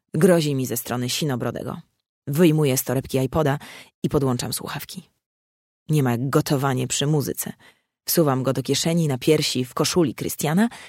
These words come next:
podkręcam dźwięk i zaczynam tańczyć. <sighs> Rany Julek, ależ jestem głodna. Jego kuchnia mnie onieśmiela.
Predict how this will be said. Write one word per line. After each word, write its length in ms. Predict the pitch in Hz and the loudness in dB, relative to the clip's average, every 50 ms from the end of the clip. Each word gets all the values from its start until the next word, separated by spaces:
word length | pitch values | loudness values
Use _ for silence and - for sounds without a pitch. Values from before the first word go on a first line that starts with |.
| - _ _ | -20 _ _
podkręcam 580 | - 135 - - 156 143 143 - 127 117 120 | -4 -2 2 2 2 2 2 0 -2 -2 -2
dźwięk 340 | 120 131 135 170 196 202 208 - - _ _ _ _ _ _ _ _ _ _ | -2 0 2 2 2 2 0 -4 -8 _ _ _ _ _ _ _ _ _ _
i 80 | - 147 | 0 2
zaczynam 360 | 139 127 - 139 - - - | 2 0 -2 -4 -6 -8 -10
tańczyć. 540 | - - 156 165 - - - - - - - _ _ _ _ _ _ _ _ _ _ _ _ - | -10 -10 -10 -10 -10 -12 -12 -12 -14 -14 -16 _ _ _ _ _ _ _ _ _ _ _ _ -8
<sighs> 440 | - - - - - 285 - - | -8 -8 -10 -14 -16 -14 -10 -6
Rany 240 | - - - 55 62 | -6 -6 -4 -4 -2
Julek, 380 | 64 57 - - - - - - - - - - - - - - _ _ _ _ _ _ _ - | -2 -2 -2 -2 -6 -10 -14 -16 -18 -18 -18 -18 -18 -20 -20 -20 _ _ _ _ _ _ _ -4
ależ 340 | 151 143 127 123 - - - | -2 -2 -2 -2 -4 -4 -4
jestem 300 | 147 - - 135 131 127 | -6 -6 -6 -6 -6 -4
głodna. 500 | 123 127 127 127 123 117 120 131 139 - - _ _ _ _ _ _ _ _ _ _ _ _ _ _ _ _ _ _ _ _ _ _ _ _ _ _ - | -4 -2 -4 -4 -4 -6 -8 -8 -10 -14 -18 _ _ _ _ _ _ _ _ _ _ _ _ _ _ _ _ _ _ _ _ _ _ _ _ _ _ 2
Jego 260 | 160 156 139 139 135 135 | 2 4 4 4 2 2
kuchnia 540 | - - 170 147 - - 123 127 127 143 - _ _ _ | 2 0 0 0 0 -2 -2 -2 -4 -4 -8 _ _ _
mnie 240 | - 151 156 151 139 - - - | 0 2 2 2 2 0 0 0
onieśmiela. 640 | 156 139 131 123 - - 123 101 87 - - 175 | 0 0 2 0 -2 -2 -4 -4 -4 -6 -8 -12